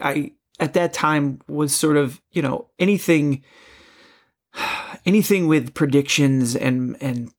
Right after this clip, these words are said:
possible, uh, I don't even know if you would say, um, supernatural type things that could occur because it's the turn of the century and because of, of, of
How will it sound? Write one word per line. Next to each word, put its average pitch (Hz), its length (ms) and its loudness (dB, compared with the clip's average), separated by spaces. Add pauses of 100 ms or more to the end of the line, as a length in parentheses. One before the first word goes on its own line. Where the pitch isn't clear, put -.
possible, 135 1200 0 (400)
uh, 127 420 -4 (140)
I 165 80 0
don't 160 160 4
even 135 360 2
know 143 280 4
if 131 120 -2
you 135 120 2
would 127 120 -2
say, 131 460 2 (380)
um, 107 500 -8 (600)
supernatural 143 760 2
type 143 380 -2 (400)
things 160 420 0
that 139 160 2
could 180 260 2
occur 147 440 2
because 143 340 0
it's 139 160 -4
the - 80 -10
turn 139 220 -2
of 131 80 -2
the 135 40 -2
century 135 480 0
and 131 120 -2
because 127 340 0
of, 131 160 -2 (400)
of, 131 320 -4
of 127 240 -4